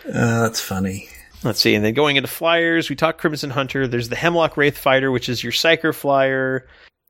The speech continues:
Speaker 2: It still has the Mind Sh-, Mind Shock Pod, which is still a minus, an aura of minus two leadership, which could stack with some interesting abilities,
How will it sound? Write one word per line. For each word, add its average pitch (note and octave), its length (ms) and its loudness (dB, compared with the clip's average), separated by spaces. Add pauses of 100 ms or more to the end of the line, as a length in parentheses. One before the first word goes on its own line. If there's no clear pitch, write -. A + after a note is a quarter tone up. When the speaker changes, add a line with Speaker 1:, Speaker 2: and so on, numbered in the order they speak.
(120)
Speaker 2:
It D3 180 2
still F3+ 320 2
has F3+ 240 4
the F3 100 -2
Mind D#3 340 -2
Sh-, - 200 -10 (280)
Mind C#3+ 280 2
Shock D3+ 300 2
Pod, C#3 380 4
which B2 260 0
is A#2+ 120 -2
still C3 460 2
a A#2+ 100 6
minus, A#2+ 500 -2 (140)
an C#3+ 140 -2
aura B2 360 4
of A2 200 2
minus A2+ 320 -2
two A2+ 160 -6
leadership, D3 720 2 (680)
which B2+ 440 0
could E3+ 220 0
stack C#3+ 480 2
with C#3 80 -2
some C3+ 180 -2
interesting B2 560 -2
abilities, A2+ 960 0